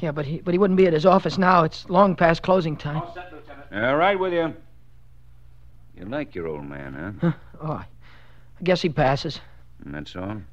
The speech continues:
Speaker 1: We haven't seen much of each other since he married that, since he got married again. I get expelled from different colleges, and he bawls me out, and I write him for checks, and he sends 'em.
Speaker 3: Mm-hmm. Okay,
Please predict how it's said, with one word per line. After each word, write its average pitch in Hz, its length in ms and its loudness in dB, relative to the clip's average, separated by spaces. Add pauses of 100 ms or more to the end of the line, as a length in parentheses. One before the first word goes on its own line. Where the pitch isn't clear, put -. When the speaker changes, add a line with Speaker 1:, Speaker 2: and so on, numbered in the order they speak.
Speaker 1:
We 175 60 -4
haven't 160 160 -2
seen 175 160 -4
much 151 160 -4
of 147 80 -8
each 147 120 -4
other 147 160 -2
since 147 220 -8
he 131 120 -6
married 147 300 -4
that, 120 120 -6 (1300)
since 131 200 -8
he 156 60 -6
got 127 120 0
married 127 240 -2
again. - 200 -12 (1040)
I 160 160 6
get 156 160 2
expelled 160 420 2
from 165 160 -2
different 160 320 -2
colleges, 151 520 2
and 160 100 0
he 160 60 2
bawls 151 320 4
me 151 120 -2
out, 147 220 0
and 160 100 -6
I 147 160 -4
write 135 220 -2
him 147 80 -6
for 165 100 -8
checks, 139 400 -12
and 143 240 -14 (340)
he 143 200 -4
sends 120 360 -4
'em. 104 100 -16 (360)
Speaker 3:
Mm-hmm. 69 520 -14 (1160)
Okay, 113 600 -2